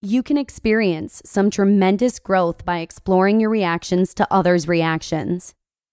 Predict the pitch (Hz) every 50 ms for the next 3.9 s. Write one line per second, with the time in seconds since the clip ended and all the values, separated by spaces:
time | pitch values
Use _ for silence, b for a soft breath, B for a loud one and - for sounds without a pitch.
0 | _ _ _ 226 226 - - 233 240 262 294 311 - 233 240 - 269 240 - -
1 | 202 185 185 180 175 185 185 170 190 175 - 190 170 170 165 - - - 240 -
2 | - 285 247 220 240 233 202 180 180 160 180 208 208 175 156 156 156 151 - -
3 | - _ - 196 190 190 190 190 190 190 196 208 208 165 165 175 180